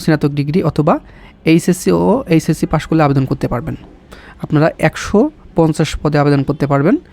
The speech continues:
ঠিক আছে। আপনারা এগুলো দেখে আবেদন করে নেবেন, এগুলো এনজিও, ঠিক আছে। আর এখানে ধান গবেষণা ইনস্টিটিউট শেষের পেজে এগুলো এখানে দেখা আছে, আপনারা দেখে আবেদন করে নিতে পারবেন। আর তারপরে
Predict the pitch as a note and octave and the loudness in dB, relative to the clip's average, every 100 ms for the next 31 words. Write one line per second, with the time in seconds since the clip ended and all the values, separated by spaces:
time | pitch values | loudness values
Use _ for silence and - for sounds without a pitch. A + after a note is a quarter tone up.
0 | - - - F#3+ C#4 D#3 - D#3+ - E3+ | -20 -20 -2 0 0 -2 -2 -4 -2 0
1 | G3+ E3+ F3+ C4 G3+ D#3+ D3+ E3 E3 F#3+ | 0 2 2 2 2 2 2 2 2 2
2 | E3+ F3+ - G3 F3+ D3+ C3 C3+ - - | 2 0 0 2 2 4 2 -2 -10 -20
3 | - - C4 D#4 D3 - - F#3 D3 C#3+ | -20 -6 -4 -2 -4 -12 -12 -6 -4 0
4 | D#3 D#3+ C#3+ D#3 D3 D3 D3 D#3 D3+ E3+ | 0 2 2 2 2 0 2 2 2 0
5 | E3+ - D#3+ - E3+ E3+ D#3+ D#3+ F3 A3+ | -4 -4 -2 0 0 0 0 0 0 -2
6 | - D3+ D#3+ D#3 D3 D#3 - G3+ - C#3+ | -4 -2 0 0 0 0 -2 -4 -2 -2
7 | D3 D3 C#3+ C#3 D3 C#3 C#3 C#3 C#3 A3 | -2 0 0 2 2 0 0 0 0 0
8 | - - - - - - - C3+ C3 D#3 | -2 -12 -20 -20 -20 -8 0 0 0 -2
9 | C#3 D3+ | 0 2